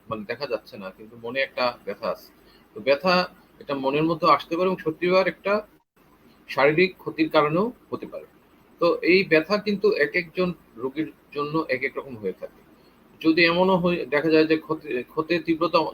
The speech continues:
যতই হোক, এক এক রো-, এক এক রোগীর কাছে ব্যথার অনুভূতি এক এক রকম।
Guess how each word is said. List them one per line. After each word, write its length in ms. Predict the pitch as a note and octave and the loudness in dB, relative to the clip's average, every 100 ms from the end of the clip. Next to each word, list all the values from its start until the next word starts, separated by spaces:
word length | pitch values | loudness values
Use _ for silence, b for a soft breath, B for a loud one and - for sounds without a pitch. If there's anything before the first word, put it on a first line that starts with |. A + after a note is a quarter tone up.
| C3 | -6
যতই 280 | D#3 G#3 | 4 4
হোক, 240 | F#3 E3+ F#3+ - - _ _ | 6 2 -2 -14 -20 _ _
এক 160 | - D#3 | -2 0
এক 160 | F3 E3+ | -4 -4
রো-, 120 | E3 - | -6 -2
এক 180 | D3 D#3 | -2 0
এক 120 | F3+ | -2
রোগীর 240 | F3 E3+ F3 | -2 -6 -6
কাছে 240 | E3 - | -8 -8
ব্যথার 300 | E3 B2+ D3+ | -6 -4 -2
অনুভূতি 380 | C#3 C#3+ D3 D#3 | -2 -2 -4 -2
এক 120 | A2+ | -2
এক 80 | G2 - | -4 -12
রকম। 180 | - | -20